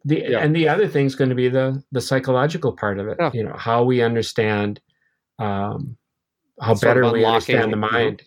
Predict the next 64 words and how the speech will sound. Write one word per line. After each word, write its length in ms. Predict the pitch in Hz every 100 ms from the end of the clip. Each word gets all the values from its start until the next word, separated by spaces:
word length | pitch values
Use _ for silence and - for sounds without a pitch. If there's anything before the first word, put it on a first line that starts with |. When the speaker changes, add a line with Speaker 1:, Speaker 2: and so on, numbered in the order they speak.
| -
Speaker 1:
Yeah. 180 | 117 95
How 160 | 113
we 140 | 117 113
better 320 | 113 113 113
un-, 160 | 110 -
understand 460 | 110 101 120 113
the 20 |
mind. 360 | 110 117 147 131
It's, 360 | 120 113 - -
it's, 380 | 135 - - - _ _ _ _ -
um, 140 | 113
Speaker 2:
Well, 100 | 233
I've 160 | 180 220
often 320 | 196 165 143
said 240 | - 151 117
this, 320 | 151 - - _ _ _
Scott, 440 | - - 123 117 -
and, 260 | 139 127
and 180 | 131 139
maybe 400 | 127 170 156 147
I, 180 | 131 131 127
I 40 |
got 260 | 120 135 151
it 100 | 151
from 160 | 147
somebody 540 | 127 151 139 131 135 135
and 100 | 120
don't 160 | 127
remember, 380 | 117 120 123 127
but 140 | 123 123
I, 220 | 123 113 - - -
I've 180 | 131 127
told 240 | 175 180
people 260 | 170 160 147
before 440 | 127 - 151 143
when 120 | 135
they've 140 | 120 113
had 200 | 139 131
a 60 |
kid 240 | 131 143 127
at 140 | 123
that 180 | 123 113
level 340 | 123 113 113
that's 240 | 110 113 -
really 180 | 120 113
tough. 220 | 127 117
I 60 |
remember, 360 | 123 123 147 131
you 100 | 160
know, 160 | 156 123
and 180 | 117 104 - - -
you'll 100 | 127
think 200 | 180 143
I'm 140 | 117
stalking 460 | - 160 170 135 117
you 80 |
here, 160 | 113 123
but 140 | 120
I 40 | 123
remember 400 | 123 139 151 131
you, 260 | 123 135 -
you 140 | 143
know, 120 | 123 117
Eli 500 | 156 143 123 120